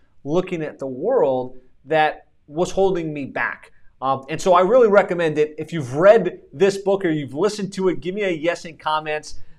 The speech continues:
Um, you know, maybe share some of the key insights that it, it kinda helped you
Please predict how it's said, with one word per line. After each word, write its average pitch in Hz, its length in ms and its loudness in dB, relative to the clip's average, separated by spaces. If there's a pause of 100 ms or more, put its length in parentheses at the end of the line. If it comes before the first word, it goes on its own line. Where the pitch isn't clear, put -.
Um, 139 460 0
you 170 120 -6
know, 170 100 0
maybe 170 280 -2
share 190 260 -4
some 185 160 -8
of 160 60 -4
the 160 60 -6
key 170 260 -8
insights 165 500 -6
that 151 120 2
it, 151 160 2
it 151 300 -6
kinda 151 280 -2
helped 156 300 -2
you 160 160 -8